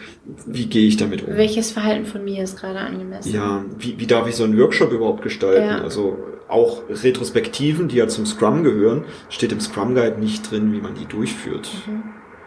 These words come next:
Speaker 1: Und das sind häufig so Komponenten, die fehlen. Also, wie gehe ich damit um, wenn das Team vielleicht auch gar keinen Bock hat auf die Retrospektive?
Speaker 2: Mhm.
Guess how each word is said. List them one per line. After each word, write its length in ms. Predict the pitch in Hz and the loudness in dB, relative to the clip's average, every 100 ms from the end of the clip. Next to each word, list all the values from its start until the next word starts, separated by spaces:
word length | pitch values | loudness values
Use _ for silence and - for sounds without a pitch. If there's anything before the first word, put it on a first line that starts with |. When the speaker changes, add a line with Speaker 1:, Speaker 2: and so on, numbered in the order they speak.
| - - - - | -20 -20 -20 -10
Speaker 1:
Und 300 | 110 107 - | -8 -6 0
das 160 | 120 117 | 0 4
sind 240 | 143 123 | 2 4
häufig 260 | 120 123 131 | 2 2 2
so 100 | 131 | -2
Komponenten, 640 | 131 120 117 117 110 113 | -2 0 2 2 0 -6
die 140 | 107 107 | -8 -8
fehlen. 760 | - 113 123 117 107 104 - - | -6 0 4 6 4 0 -6 -14
Also, 140 | - - - - - - - - - - - | -18 -18 -20 -20 -20 -20 -20 -20 -20 -18 -12
wie 100 | 107 | -2
gehe 180 | 110 | 0
ich 100 | 110 | 2
damit 220 | 113 117 107 | 2 2 2
um, 300 | 127 139 120 | 2 4 4
wenn 180 | 113 | 4
das 200 | 107 107 | 2 -2
Team 240 | - 123 117 | -2 0 0
vielleicht 280 | - 110 107 | 2 2 2
auch 100 | - | -2
gar 140 | 104 | -2
keinen 240 | 107 101 107 | -2 -4 -2
Bock 160 | 143 | 0
hat 180 | 277 185 | 0 2
auf 100 | - | 0
die 140 | - - | -2 -4
Retrospektive? 560 | - - - 214 196 | -4 -6 -10 -10 -6
Speaker 2:
Mhm. 120 | 208 | -6